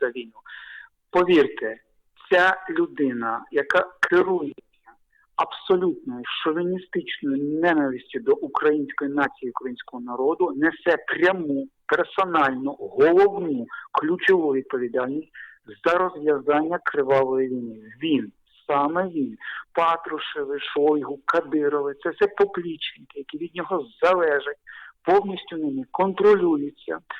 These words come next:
Е, проте з-, останнім часом мнять себе ма-, маленькими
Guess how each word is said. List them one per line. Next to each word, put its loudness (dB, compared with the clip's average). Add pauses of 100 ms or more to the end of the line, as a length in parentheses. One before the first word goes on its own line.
(380)
Е, 2 (260)
проте 0
з-, -2
останнім 2
часом 0
мнять -2
себе 0
ма-, 2
маленькими 0